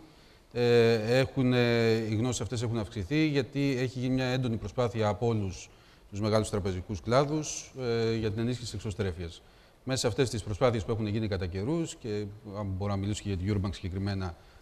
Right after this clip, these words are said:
που εκπροσωπώ εδώ πέρα, ε, έχουν δοθεί ευκαιρίες, ε, σε πολλούς εξαγωγείς, ε, υφιστάμενους και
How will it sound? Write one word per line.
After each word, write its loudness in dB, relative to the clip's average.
που -8
εκπροσωπώ -4
εδώ -2
πέρα, 0
ε, 2
έχουν 2
δοθεί 2
ευκαιρίες, 0
ε, 0
σε -4
πολλούς 2
εξαγωγείς, -2
ε, -4
υφιστάμενους -2
και -8